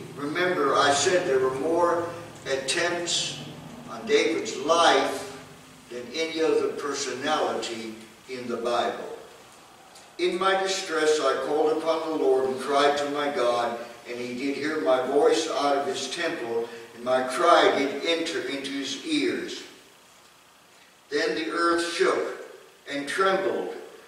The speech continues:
The foundations of heaven moved and shook because he was wroth. There went up a smoke out of his nostrils, and fire out of his mouth devoured. Coals were kindled by it.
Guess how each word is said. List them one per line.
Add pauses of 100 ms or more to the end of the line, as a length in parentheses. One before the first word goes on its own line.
(220)
The
foundations
of
heaven
moved
and
shook
because
he
was
wroth. (760)
There
went
up
a
smoke
out
of
his
nostrils,
and
fire
out
of
his
mouth
devoured. (460)
Coals
were
kindled
by
it.